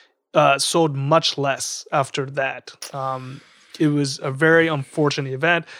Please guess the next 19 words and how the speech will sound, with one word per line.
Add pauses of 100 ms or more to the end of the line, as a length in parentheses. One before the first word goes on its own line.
(160)
This
happened
to
numerous
artists, (200)
uh,
in
Hollywood
during
this
time, (380)
and (240)
it (200)
just
happened
to (460)
occur
to
Mister